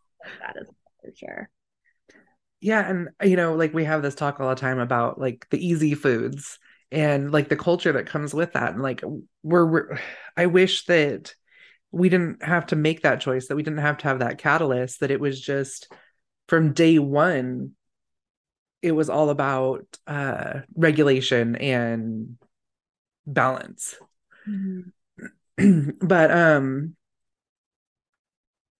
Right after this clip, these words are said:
Speaker 2: sorry, I was, I, how do you guys handle, like, the commer-, commercialization of food with your kids?
Speaker 1: So,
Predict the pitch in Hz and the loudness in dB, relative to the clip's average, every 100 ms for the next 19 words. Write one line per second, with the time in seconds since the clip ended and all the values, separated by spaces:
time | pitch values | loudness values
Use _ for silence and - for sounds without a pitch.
0 | _ _ _ - 76 - - 98 50 - | _ _ _ -12 -10 -8 -6 -6 -6 -10
1 | - - - - _ - 196 170 - - | -18 -20 -20 -20 _ 2 6 6 4 -4
2 | _ _ _ _ _ _ _ _ - 196 | _ _ _ _ _ _ _ _ 2 4
3 | 240 262 233 220 220 202 196 175 170 170 | 4 4 4 4 2 2 2 2 4 2
4 | 147 143 - - - 156 147 143 - - | 2 0 -4 -8 -4 0 0 -2 -8 -16
5 | - 165 185 196 208 175 147 135 147 - | -6 0 2 2 2 2 2 0 -2 -2
6 | 139 123 131 - 135 127 123 127 127 - | -4 -4 -6 -4 -2 0 -2 -2 -4 -4
7 | 160 - 147 - - _ _ _ _ _ | -8 -10 -16 -18 -20 _ _ _ _ _
8 | _ _ _ _ _ _ _ _ _ _ | _ _ _ _ _ _ _ _ _ _
9 | _ - - 311 294 285 285 | _ -12 -2 0 2 4 2